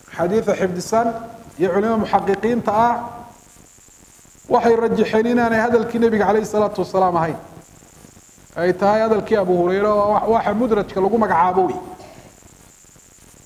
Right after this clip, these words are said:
Culimada waxaa ka mid ah Al-Mundhiri, Shaykhul Islaam Ibnu Taymiya, Ibnu Al-Qayyim,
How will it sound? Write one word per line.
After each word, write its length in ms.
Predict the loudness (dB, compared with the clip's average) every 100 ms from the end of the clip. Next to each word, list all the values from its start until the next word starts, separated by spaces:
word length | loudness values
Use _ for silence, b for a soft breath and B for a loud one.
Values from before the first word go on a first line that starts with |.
| -12
Culimada 280 | -2 0 2
waxaa 220 | 0 0 0
ka 80 | 2
mid 180 | 2
ah 80 | 2
Al-Mundhiri, 760 | 2 2 2 0 0 0 0 -4
Shaykhul 260 | -4 -2 -2
Islaam 300 | 0 0 0
Ibnu 120 | -2 0
Taymiya, 440 | 0 2 2 2
Ibnu 160 | 0 -4
Al-Qayyim, 460 | -4 0 0 2 0